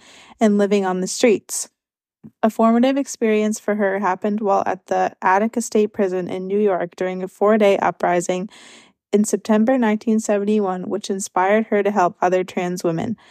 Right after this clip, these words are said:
especially trans women of color, by making sure they were not subjected to the same treatment she endured.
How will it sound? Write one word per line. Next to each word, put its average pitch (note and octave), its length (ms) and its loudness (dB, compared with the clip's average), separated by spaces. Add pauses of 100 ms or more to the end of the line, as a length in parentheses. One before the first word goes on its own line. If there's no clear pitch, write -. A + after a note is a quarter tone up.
(280)
especially A3 420 2
trans G#3+ 380 2
women G#3 220 0
of A3 140 0
color, F#3 380 0
by F#3+ 140 0
making F#3+ 380 -2
sure F#3 200 -2
they F#3 120 0
were F3 100 0
not F#3+ 320 0
subjected G3 600 0
to - 120 -18
the G3 80 0
same G3 320 0
treatment F#3+ 440 0
she F3+ 160 -2
endured. F3 460 -2